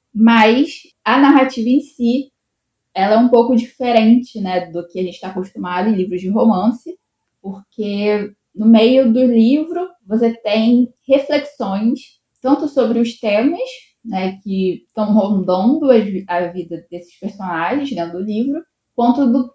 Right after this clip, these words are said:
próprio narrador, escritor, que fala um pouco desse processo de escrita <laughs> desses personagens. Então, é um livro que é, é um livro um pouco diferente. Você já começa ele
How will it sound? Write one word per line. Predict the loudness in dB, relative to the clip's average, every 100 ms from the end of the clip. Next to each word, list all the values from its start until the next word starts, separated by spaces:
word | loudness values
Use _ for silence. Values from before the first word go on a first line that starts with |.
| -2
próprio | 2 2 0 -4 0 2 0 -2 -8
narrador, | -4 0 0 0 0 0 0
escritor, | 0 -4 -14 -10 -6 -4 -6 -10 _ _ -16
que | -16 -4
fala | 2 2 2
um | 0 -2
pouco | -8 -8 -2 -2 -2 -8 -10
desse | -10 -10
processo | -6 -6 -4 -6 -6 -6
de | -10
escrita | -12 -8 -6 -6 -4 -4 -4 -8 -20 -20 -20 -20 _
<laughs> | -12 -12 _ -20 -20 -20 _
desses | -2 0 0
personagens. | -2 -4 -2 -2 -2 -2 -4 -12 -18 _ _ _ _ _ _
Então, | -10 -2 0
é | 2
um | 0 0
livro | -2 0 -2 -4 -8 -6
que | -4 -2 -2 -2 -2 -6 _ _
é, | -4 -2 -2 -2 -2 -4 -6 -8
é | -4
um |
livro | -2 -2
um | -2
pouco | -4 -10
diferente. | -14 -4 -2 0 -2 -2
Você | -8 -4
já | -4
começa | -6 -8 -10 -8
ele | -8 -6 -6 -10